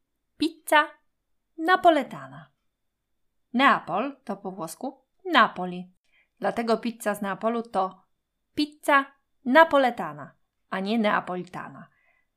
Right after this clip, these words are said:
z czym czasem można się spotkać w menu naszych rodzimych pizzerii. Pizza napoletana jest zdecydowanie bardziej znana poza Półwyspem Apenińskim niż jej rzymska konkurentka.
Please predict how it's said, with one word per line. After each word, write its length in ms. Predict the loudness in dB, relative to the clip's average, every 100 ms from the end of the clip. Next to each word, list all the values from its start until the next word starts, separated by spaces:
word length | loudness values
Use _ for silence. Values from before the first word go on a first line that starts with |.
| _
z 160 | _ -10
czym 200 | -6 -4
czasem 320 | -4 -2 -4
można 260 | -4 -8 -10
się 140 | -10
spotkać 420 | -8 -10 -8 -10
w 60 | -8
menu 440 | -8 -4 -4 -6 _
naszych 340 | -10 -10 -12 -14
rodzimych 440 | -14 -12 -14 -16
pizzerii. 400 | -20 -20 -20 -20 _ _ _ _ _ _ _ _ _ _
Pizza 580 | -6 -6 -2 -2 -2 -12 _ _
napoletana 1120 | 0 4 6 4 0 -2 -8 -8 -4 -4 -6 _ _ -8
jest 200 | -8 -6
zdecydowanie 600 | -8 -10 -8 -2 -2 0
bardziej 280 | -2 -4 -6
znana 320 | -6 -6 -8
poza 280 | -8 -6 -6
Półwyspem 600 | -6 -10 -12 -12 -12 -12
Apenińskim 720 | -12 -8 -8 -8 -12 -4 -2
niż 220 | -2 -6 -10
jej 140 | -8
rzymska 360 | -8 -10 -10 -12
konkurentka. 720 | -12 -14 -14 -14 -16 -20